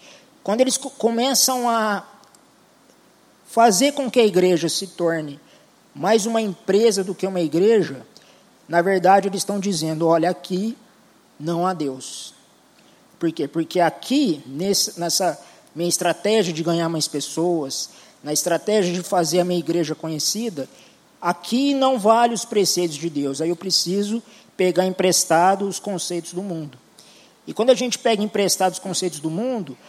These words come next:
a gente tá dizendo, "Não há Deus." Então é um ateísmo inconsciente. Porque uma coisa, irmãos, eu vou fazer a afirmação aqui,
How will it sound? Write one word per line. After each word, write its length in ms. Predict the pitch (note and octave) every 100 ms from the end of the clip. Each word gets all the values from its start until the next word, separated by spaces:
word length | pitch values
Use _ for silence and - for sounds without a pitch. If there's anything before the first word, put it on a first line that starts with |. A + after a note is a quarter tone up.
| - _ -
a 80 |
gente 240 | G#3+ G3 -
tá 100 | G3
dizendo, 540 | F#3+ E3+ E3+ D#3 C#3 - -
"Não 220 | D3+ E3+ F#3
há 80 |
Deus." 600 | E3+ C#3 C3+ - - - - - - _ _ - - _ _ _ -
Então 260 | D#3+ D#3+ E3+
é 80 | E3+
um 80 |
ateísmo 380 | F3 F3 E3+ F3
inconsciente. 840 | E3+ E3+ D#3 F#3+ D#3 C#3+ - - - - - - - - _ _ - -
Porque 140 | -
uma 160 | B3+ C4
coisa, 400 | C#4 D4+ A#3 A3+ - -
irmãos, 720 | F#3+ F3 D3+ C3+ - - - D#3+
eu 120 | D3+
vou 480 | D3 F3+ G3+ F3 - - - _ _ _ _ _
fazer 480 | - G#3 F#3+ D3+ A3
a 60 |
afirmação 720 | G#3 G3+ G#3 F#3 D#3 - F3
aqui, 400 | F3+ - F#3 A#3